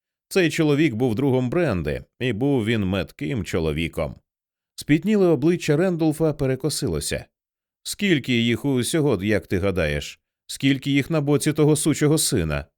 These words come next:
Великий Джим похитав головою. «М, важко сказати, Піте, але це грубезне діло. Планувалося, либонь, дуже серйозно. Тут не можна просто придивитися до новачків у місті, щоб показати: «Ось це вони».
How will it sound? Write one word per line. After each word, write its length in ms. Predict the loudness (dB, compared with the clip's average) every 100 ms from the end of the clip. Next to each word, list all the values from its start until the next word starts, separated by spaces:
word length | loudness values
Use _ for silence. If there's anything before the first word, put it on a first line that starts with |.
| _ _ _ -4
Великий 420 | 0 2 2 0
Джим 220 | 0 -2
похитав 420 | -2 -4 -2 -2 -2
головою. 640 | -2 -2 -2 -4 -6 -8 -16 _
«М, 260 | -8 -4 0
важко 380 | 0 0 -2 -2
сказати, 520 | 0 0 2 0 0
Піте, 320 | 0 -2 0
але 320 | 2 2 2
це 300 | 0 2 2
грубезне 760 | 2 0 2 2 2 2 2 0
діло. 420 | 2 0 0 -4 -10 _ _ _
Планувалося, 800 | 0 2 2 2 2 2 0 0
либонь, 400 | 2 2 0 0
дуже 260 | 0 0
серйозно. 760 | -2 -2 -2 0 -2 -4 -8 -12 -16 _ _ _ 2
Тут 280 | 2 2
не 200 | 0 2
можна 480 | 2 0 0 0 0
просто 420 | 0 2 2 0
придивитися 720 | -2 0 0 2 0 0 -2 -2
до 100 | -2
новачків 520 | -2 -2 -2 -2 0
у 60 | 0
місті, 460 | 0 -2 -2 -4
щоб 240 | -2 -4 -2
показати: 680 | -2 0 0 0 0 0 0
«Ось 360 | 2 2 0
це 180 | 0 0
вони». 420 | 2 2 0 -2